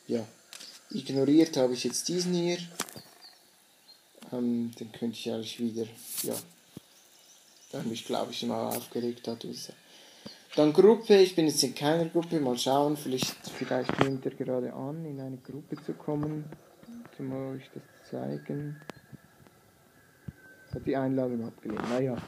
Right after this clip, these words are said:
Also hier steht dann einfach noch so Sachen, wer der Führer von der Gruppe ist. Das kann, der Führer kann das alles selber bestimmen. Dann Option hier, das ist vielleicht noch wichtig,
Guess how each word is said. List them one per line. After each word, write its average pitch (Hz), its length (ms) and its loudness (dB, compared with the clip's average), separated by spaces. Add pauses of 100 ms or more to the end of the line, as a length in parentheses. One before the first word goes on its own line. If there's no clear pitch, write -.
(360)
Also 143 260 2
hier 160 400 4
steht 139 300 0
dann 123 140 -2
einfach 120 380 -2
noch 117 140 -10 (100)
so 117 160 -16
Sachen, 147 320 -6
wer 127 140 4
der 120 120 0 (300)
Führer 165 320 2
von 156 220 -2
der 147 100 2
Gruppe 143 520 2
ist. 139 140 -6 (600)
Das - 140 -20
kann, 135 280 -4
der 120 300 0 (100)
Führer 135 220 -2
kann 123 400 -6
das 117 220 -8
alles 117 220 -8 (120)
selber 113 340 -10
bestimmen. 113 680 -14 (1080)
Dann 135 420 -4
Option 190 800 4
hier, 196 480 0 (120)
das 170 200 4
ist - 180 -20
vielleicht 151 320 -6
noch 143 180 -12
wichtig, 156 460 -6